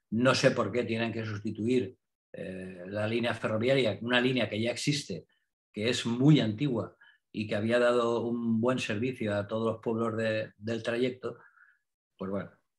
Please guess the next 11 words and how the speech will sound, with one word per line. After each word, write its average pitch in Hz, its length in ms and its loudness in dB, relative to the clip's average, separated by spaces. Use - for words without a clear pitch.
eh, 95 320 -6
por 117 120 2
lo 120 120 4
menos, 143 400 2
eh, 113 320 2
hay 120 160 2
un 123 120 2
partido 113 640 0
que 110 120 -6
es 104 80 -8
Compromís, 110 760 -4